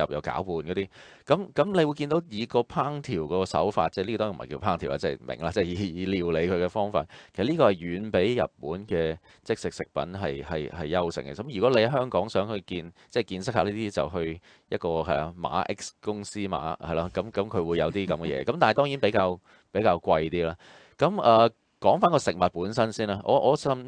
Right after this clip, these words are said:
Speaker 1: 呃，呃，我最 impressed 嘅喺，喺英國係食到一個係一磅嘅啫，即係大概香港十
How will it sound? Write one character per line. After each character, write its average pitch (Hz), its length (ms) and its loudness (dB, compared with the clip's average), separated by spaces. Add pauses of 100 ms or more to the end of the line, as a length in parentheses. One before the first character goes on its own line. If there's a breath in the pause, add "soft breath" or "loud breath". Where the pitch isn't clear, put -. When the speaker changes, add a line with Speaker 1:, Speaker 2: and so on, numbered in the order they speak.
(160)
Speaker 1:
呃， 113 160 4
呃， 113 300 6
我 127 180 2
最 139 400 2
impressed 113 540 4
嘅 78 240 2
喺， 95 280 0
喺 107 120 -2 (100)
英 110 300 -2
國 90 180 0
係 90 100 -2
食 87 160 -8
到 98 140 2
一 131 40 0
個 101 160 0
係 85 260 0
一 - 480 -2 (120)
磅 82 120 2 (180)
嘅 76 80 -6
啫， 87 100 -2 (140)
即 - 80 -2
係 95 220 2
大 78 180 2
概 90 160 0
香 104 140 0
港 90 120 -4
十 - 120 -4